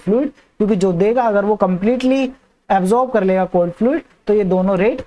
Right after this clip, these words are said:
equal हो जाएंगे, और उसको हम किससे represent करते हैं? simply Q से represent कर सकते हैं, ठीक है। अब क्योंकि ये दोनों ही equal हैं, rate of, uh, energy transfer और rate of energy absorb, तो ये दोनों equation भी क्या है?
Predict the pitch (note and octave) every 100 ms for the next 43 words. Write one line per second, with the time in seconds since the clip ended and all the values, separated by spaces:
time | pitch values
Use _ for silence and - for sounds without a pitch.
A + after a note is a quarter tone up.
0 | G3 F#3+ G3+ F#3+ E3+ F3+ G3+ A#3+ F#3 -
1 | F#3+ F#3 F3+ F3+ F3 F3 E3+ E3 E3 F#3+
2 | B3+ - E3 G3+ E4 E4 _ _ _ -
3 | A#3 G3 F#3 E3+ E3+ G#3 D#4+ - F3+ D#3
4 | - _ C#3 C#3 - _ - A#3 D3 -
5 | _ _ _ _ _ _ _ _ _ _
6 | _ _ G#3 G#3 C4 B3 D4+ B3 F#3 F#3+
7 | G#3 A#3+ B3+ C#4+ C#4+ A#3 A3+ C4 C4 A#3+
8 | C#4 C4+ - _ _ _ _ - G3 G#3+
9 | A#3 G3 - G3 F#3+ F#3 - G3+ G3+ G3+
10 | A#3 G#3 G3 F#3+ A3+ G3+ F#3+ F#3+ G3+ G3
11 | F#3+ F#3 F3+ E3 A3 C4+ - _ _ _
12 | - G3+ F#3 A3 G#3+ F#3+ F#3+ G#3 F#3+ F#3+
13 | E3+ F#3+ F#3+ F#3+ G3+